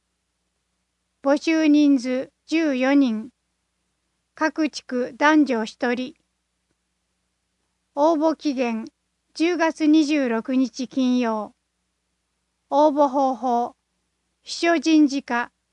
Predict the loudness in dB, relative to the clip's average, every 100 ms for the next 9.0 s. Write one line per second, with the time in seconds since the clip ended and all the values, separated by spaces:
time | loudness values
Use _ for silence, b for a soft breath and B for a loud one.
0 | _ _ _ _ _ 2 4 6 6 6
1 | 4 2 0 -2 -4 -6 -2 -2 -2 -6
2 | -10 -10 -10 -12 _ _ _ _ _ _
3 | _ -6 -2 0 0 -2 -4 -6 -6 -4
4 | -6 -6 -4 0 0 0 -4 -8 _ _
5 | _ -4 -4 -2 -4 -6 -10 -4 2 4
6 | 4 4 2 -2 -2 -2 -4 -2 0 2
7 | 0 -4 -8 -6 -6 -8 -10 _ _ 2
8 | 2 4 2 2 0 -4 -4 -2 -4